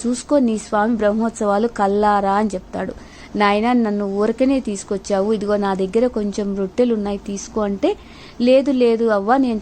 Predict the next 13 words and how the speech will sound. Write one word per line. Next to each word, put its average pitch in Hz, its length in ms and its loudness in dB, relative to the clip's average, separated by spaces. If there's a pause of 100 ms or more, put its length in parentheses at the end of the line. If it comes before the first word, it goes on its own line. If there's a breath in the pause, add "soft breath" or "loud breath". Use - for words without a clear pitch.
చాలా 202 260 0
డబ్బు 196 260 0
సంపాదించుకున్నాను, 190 1000 -2 (280 loud breath)
ఆ 214 120 4
రొట్టెలు 233 380 0
నీ 220 140 0
దగ్గరే 214 320 2
అట్టి 220 240 0
పెట్టుకొని 226 520 0 (340 loud breath)
నీ 269 200 6
స్వామిని 277 480 4
దర్శించిన 226 640 0
తర్వాత 190 680 2